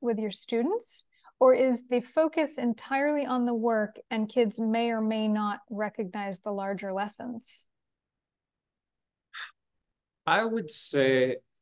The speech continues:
Speaker 2: that we are very, very explicit at a minimum with the idea that mistakes are the gateway to learning.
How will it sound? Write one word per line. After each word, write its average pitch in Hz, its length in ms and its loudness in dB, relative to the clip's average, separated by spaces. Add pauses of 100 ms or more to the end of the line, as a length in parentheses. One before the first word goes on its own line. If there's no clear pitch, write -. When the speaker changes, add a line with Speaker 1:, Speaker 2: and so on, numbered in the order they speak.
(140)
Speaker 2:
that 113 420 -2 (420)
we 135 260 0
are 113 420 -4 (440)
very, 156 580 4 (240)
very 139 520 -2 (100)
explicit 107 1040 -4 (440)
at 127 160 4
a 117 60 0
minimum 113 840 0 (480)
with 120 220 -6
the 120 140 2
idea 117 540 0
that 110 240 -4
mistakes 113 600 -2
are 110 120 -2
the 104 80 -6
gateway 104 460 -2
to - 160 -10
learning. 92 380 -8